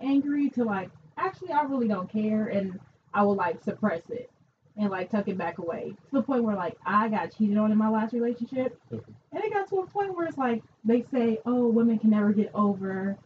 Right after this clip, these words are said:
Speaker 1: when a man cheats on them." But me, I was like, "Okay," like, after I figured that out, I went through my emotions, and after that, I was just like, "I don't care."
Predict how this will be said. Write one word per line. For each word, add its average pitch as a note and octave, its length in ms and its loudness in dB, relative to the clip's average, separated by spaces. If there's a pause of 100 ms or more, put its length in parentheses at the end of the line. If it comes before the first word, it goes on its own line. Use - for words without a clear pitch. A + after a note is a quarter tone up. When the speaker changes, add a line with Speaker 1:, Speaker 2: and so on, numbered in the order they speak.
(200)
Speaker 1:
when G3+ 140 2
a G3+ 60 2
man F#3+ 300 0
cheats A3 260 2
on F3 160 -6
them." D#3 220 -12 (240)
But A3+ 200 2
me, F#4+ 280 -4 (1300)
I C#4 160 8
was D4 180 2
like, A3 340 2
"Okay," C4+ 320 -2
like, A#3 340 -2
after B3 460 0
I A#3 100 2
figured B3 320 0
that A3+ 120 2
out, A3 320 2
I G#3 40 0
went G#3+ 200 2
through A#3 100 6
my G#3+ 160 4
emotions, G#3+ 720 4
and F#3 760 -12 (680)
after G#3+ 280 0
that, A#3+ 240 2
I A3+ 40 0
was G#3 140 0
just F#3+ 140 -10
like, F#3+ 180 -10
"I F#3 120 -6
don't E3+ 260 -10
care." E3 320 -10